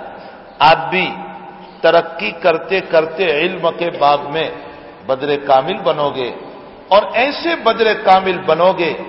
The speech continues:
کہ جیسے وہ چودہویں رات کا چاند ساری کائنات کو رات کے اندھیرے میں روشن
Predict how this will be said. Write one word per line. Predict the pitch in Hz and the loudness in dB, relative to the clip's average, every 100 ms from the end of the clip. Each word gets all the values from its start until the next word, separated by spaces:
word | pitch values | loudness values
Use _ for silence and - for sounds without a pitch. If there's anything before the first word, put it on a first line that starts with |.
| - - - | -14 -16 -10
کہ | - 156 | -6 -4
جیسے | - 208 202 180 | 0 0 2 0
وہ | 175 208 - | 2 0 2
چودہویں | 180 190 175 175 156 | 2 2 2 0 6
رات | 160 160 160 | 4 4 0
کا | 151 | 0
چاند | - 175 180 170 - - - - | 2 4 4 2 -8 -12 -14 -16
ساری | - - 254 262 180 - | -10 2 4 4 -2 2
کائنات | 185 180 185 226 233 - | 4 6 6 4 4 2
کو | 196 | 0
رات | 151 185 220 - | 6 6 6 4
کے | 190 175 | 2 2
اندھیرے | 185 214 311 294 | 2 0 0 2
میں | 233 | 2
روشن | 196 196 196 | 2 2 0